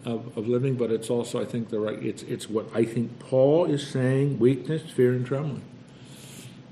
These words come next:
I am, I am communicating something, the truth about God and his word and his son, the Lord Jesus Christ, and all that he did,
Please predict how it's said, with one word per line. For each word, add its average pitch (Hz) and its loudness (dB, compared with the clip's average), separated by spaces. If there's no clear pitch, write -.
I 123 2
am, 113 2
I 113 -4
am 107 -2
communicating 156 2
something, 165 -4
the 98 -6
truth 131 0
about 104 -6
God 131 0
and 123 -4
his 98 -10
word 135 2
and 95 -6
his 95 -12
son, 123 -2
the 120 -2
Lord 113 0
Jesus 107 -4
Christ, 120 -6
and 110 -4
all 113 -2
that 113 -2
he 110 0
did, 131 2